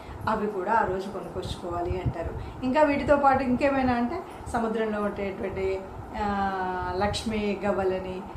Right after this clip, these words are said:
ఏ, ఇలాంటివన్నీ మనకు గో-, గో-, చక్రాలు ఉంటాయి కదా,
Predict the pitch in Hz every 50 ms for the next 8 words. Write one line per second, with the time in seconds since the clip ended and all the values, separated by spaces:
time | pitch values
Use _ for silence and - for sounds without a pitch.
0 | - - - - - 240 220 214 214 214 220 226 240 247 240 233 240 233 233 233
1 | 240 240 233 220 214 208 202 - 202 196 196 196 190 190 190 190 185 185 185 196
2 | 202 220 220 226 226 220 220 226 226 - - - - - 254 240 226 220 214 202
3 | 196 214 226 220 214 208 220 214 - 269 254 - 285 277 269 247 214 185 - -
4 | 190 180 190 180 165 185